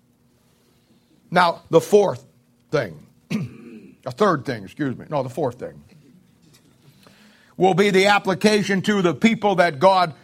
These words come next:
<clears throat> will bring into your life. The people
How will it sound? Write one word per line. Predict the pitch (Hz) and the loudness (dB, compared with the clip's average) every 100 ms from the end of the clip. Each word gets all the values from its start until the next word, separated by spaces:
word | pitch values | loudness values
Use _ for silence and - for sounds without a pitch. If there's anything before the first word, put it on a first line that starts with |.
| _ _ | _ _
<clears throat> | - - | -4 0
will | 175 | 0
bring | 156 170 170 | 0 -2 -2
into | 165 156 | -2 0
your | 151 147 | -2 0
life. | 220 170 - - _ _ _ _ _ _ _ _ _ _ _ _ _ _ _ _ _ _ _ _ _ _ _ _ _ _ _ _ _ _ _ _ _ _ _ _ _ _ _ _ _ _ | -2 -4 -10 -20 _ _ _ _ _ _ _ _ _ _ _ _ _ _ _ _ _ _ _ _ _ _ _ _ _ _ _ _ _ _ _ _ _ _ _ _ _ _ _ _ _ _
The | 123 | -2
people | 220 233 180 151 | -2 0 -2 -2